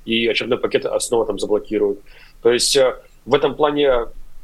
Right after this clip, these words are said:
более легче как-то строить какие-то планы, когда у тебя уже все прям на местах, когда у тебя уже прибыли все, там, не знаю, боеприпасы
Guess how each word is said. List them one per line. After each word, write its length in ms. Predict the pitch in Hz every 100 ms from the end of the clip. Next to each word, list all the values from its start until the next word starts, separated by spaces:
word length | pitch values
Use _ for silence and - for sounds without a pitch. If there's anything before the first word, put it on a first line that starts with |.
| - 139
более 580 | 127 123 147 147 131 123
легче 320 | 117 147 135 -
как-то 300 | 117 127 120
строить 220 | 135 127
какие-то 200 | 120 120
планы, 220 | 175 165
когда 160 | 113 131
у 40 |
тебя 240 | 131 127
уже 140 | 127 113
все 220 | - 139
прям 200 | 123 117
на 60 | 123
местах, 440 | 131 - 110 -
когда 120 | 113
у 40 | 120
тебя 140 | 127
уже 100 | 120
прибыли 380 | 120 143 120 101
все, 180 | - 101
там, 200 | 101 104
не 80 | 107
знаю, 260 | 110 113 101 113 110 - 104
боеприпасы 760 | 107 107 - 147 156 - 120